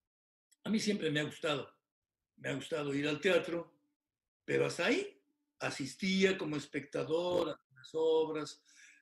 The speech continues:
de mucho en el, en el Corral de Comedias, en el, eh, las, las obras que presentaban casi siempre en la calle, Cómicos de la Legua.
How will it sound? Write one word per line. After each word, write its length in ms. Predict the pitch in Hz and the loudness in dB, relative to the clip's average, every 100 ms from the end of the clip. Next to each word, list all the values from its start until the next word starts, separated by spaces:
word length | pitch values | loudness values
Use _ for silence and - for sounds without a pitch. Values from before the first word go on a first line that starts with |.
| _ - | _ -20
de 220 | 143 127 | -14 -10
mucho 440 | 120 123 143 139 | -8 -8 -8 -6
en 140 | 123 107 | -6 -8
el, 120 | 95 - _ _ _ _ _ _ | -12 -18 _ _ _ _ _ _
en 140 | - 110 | -10 -10
el 80 | 110 | -4
Corral 300 | 156 175 185 | 0 2 2
de 100 | 165 | 0
Comedias, 1000 | 175 170 190 190 185 - 190 190 185 156 | -2 0 0 0 -4 -4 0 2 0 -2
en 180 | 135 | -4
el, 360 | 131 127 123 - _ _ _ _ _ | -6 -8 -16 -20 _ _ _ _ _
eh, 600 | 131 120 120 117 120 - _ | -6 -4 -4 -8 -12 -16 _
las, 300 | 113 175 190 | -4 -4 -4
las 220 | 135 123 | -6 -4
obras 200 | 135 127 | -4 -4
que 80 | - | -8
presentaban 680 | - 127 131 120 131 127 107 - _ _ _ _ _ _ _ _ _ | -12 -10 -10 -8 -6 -4 -6 -14 _ _ _ _ _ _ _ _ _
casi 300 | 175 165 - | 0 0 -2
siempre 380 | - 170 139 139 | -2 -2 -2 -2
en 80 | 123 | -2
la 160 | 123 | -2
calle, 340 | 156 147 135 - | 0 2 0 -2
Cómicos 440 | 127 123 - 110 | -8 -8 -12 -18
de 80 | 104 | -14
la 120 | - | -10
Legua. 680 | 127 170 175 165 165 165 - | -2 2 2 2 2 0 -8